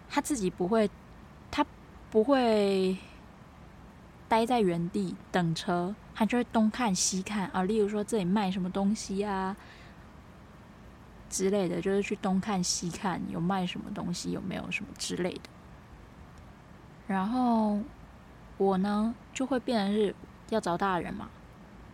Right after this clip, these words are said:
要找我妈妈，我就会看到可能比较像的，我就会去拉手或者是衣服之类的。那，那，那时候很小很小啦，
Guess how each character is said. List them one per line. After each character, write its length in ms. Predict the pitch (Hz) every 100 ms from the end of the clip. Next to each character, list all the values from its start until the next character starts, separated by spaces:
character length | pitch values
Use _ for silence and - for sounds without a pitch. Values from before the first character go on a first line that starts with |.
| - -
要 60 | 208
找 160 | 190 185
我 80 |
妈 300 | 175 170 175
妈， 240 | 180 - 208 - - - - - - - - - - -
我 100 | 196
就 160 | 208 247
会 200 | 254 240
看 280 | - 262
到 200 | 226 233
可 140 | 208 175
能 200 | 170 175
比 100 | 190
较 140 | 214
像 420 | 220 - 262 180
的， 120 | - -
我 80 | 196
就 140 | 202
会 60 | 208
去 120 | 220 208
拉 320 | 202 185 190 233 - - - - - - - - - - -
手 360 | - 202 185
或 160 | 190 226
者 120 | 180
是 180 | 190 196
衣 180 | 196 208
服 180 | - 185
之 240 | - 175
类 220 | 185 170 -
的。 80 | - -
那， 120 | 226
那， 120 | 214
那 160 | 214 226
时 100 | 196
候 80 | 196
很 160 | 185
小 220 | 175 - 160
很 160 | 170
小 180 | 175
啦， 80 | 175